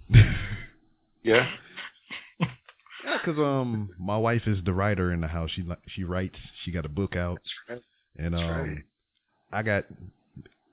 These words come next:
Speaker 1: You listen to the show. I got all kind of stupid ideas. And that's what she calls 'em, especially if you listen to the birthday edition that we just put out. <laughs>
Speaker 2: Uh, yeah, I heard that.
Speaker 1: And, uh,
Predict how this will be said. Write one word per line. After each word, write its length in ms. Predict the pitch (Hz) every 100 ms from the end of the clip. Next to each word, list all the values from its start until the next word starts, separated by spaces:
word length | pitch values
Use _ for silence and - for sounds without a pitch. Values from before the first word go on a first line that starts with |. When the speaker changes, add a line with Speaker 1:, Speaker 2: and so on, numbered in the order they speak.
| - - - - _
Speaker 1:
You 120 | 101 110
listen 240 | 123 92
to 80 | 90
the 80 | 85
show. 220 | 95 101
I 80 | 110
got 240 | 98 -
all 160 | 98 95
kind 240 | 101 92
of 60 | -
stupid 320 | 98 90 85
ideas. 480 | 82 80 85 90 107 - _ -
And 260 | 90 85 80
that's 180 | 101 104
what 80 | -
she 80 |
calls 340 | - 98 92 90
'em, 180 | 104 107 - 95
especially 420 | - 110 - 95
if 120 | 95
you 60 | 98
listen 240 | 98 95
to 80 | 87
the 80 | 85
birthday 440 | 101 104 104 92
edition 380 | 82 90 87 85
that 140 | 85 80
we 100 | 85
just 220 | 90 -
put 160 | 92
out. 180 | 80 90 -
<laughs> 40 | - - - - - - - -
Speaker 2:
Uh, 200 | 104 117 117
yeah, 160 | 107 107
I 20 |
heard 220 | 127 117
that. 220 | 110 107 - - - -
Speaker 1:
And, 300 | - 87 92
uh, 460 | 90 87 82 82